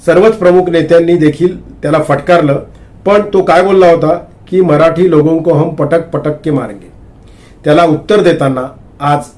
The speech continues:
राज ठाकरे यांनी त्यांच्या मीरा रोडच्या भाषणामध्ये कडक समज दिलेली आहे. राज ठाकरे असं बोलले की, "दुबे,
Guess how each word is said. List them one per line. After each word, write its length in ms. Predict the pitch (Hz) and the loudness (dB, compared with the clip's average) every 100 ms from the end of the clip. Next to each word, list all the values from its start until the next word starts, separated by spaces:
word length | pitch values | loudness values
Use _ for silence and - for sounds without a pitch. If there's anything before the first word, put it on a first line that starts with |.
| - - | -20 -20
राज 320 | 120 147 165 | -4 -2 -2
ठाकरे 280 | 165 147 151 | -2 -2 0
यांनी 180 | 147 151 | 0 0
त्यांच्या 360 | 156 139 156 151 | -2 -4 -2 -2
मीरा 280 | 139 143 | 0 0
रोडच्या 340 | 151 151 139 143 | 2 0 0 -4
भाषणामध्ये 640 | 123 123 147 135 123 131 - - - - - | -4 -6 -4 -4 -4 -8 -12 -20 -20 -20 -4
कडक 280 | - 185 208 | 0 2 0
समज 280 | - 151 165 | -2 0 2
दिलेली 380 | 143 135 120 120 | 0 -2 -4 -10
आहे. 80 | - 131 | -12 -6
राज 160 | 147 151 | -4 -2
ठाकरे 260 | 156 147 165 170 | -4 -2 -4 -4
असं 220 | 135 190 | -6 -4
बोलले 340 | 175 147 135 139 - - - - - - - - | -2 -2 -2 -6 -12 -20 -20 -20 -20 -20 -20 -8
की, 100 | 156 | -6
"दुबे, 520 | 143 147 165 185 - | -2 0 2 0 -4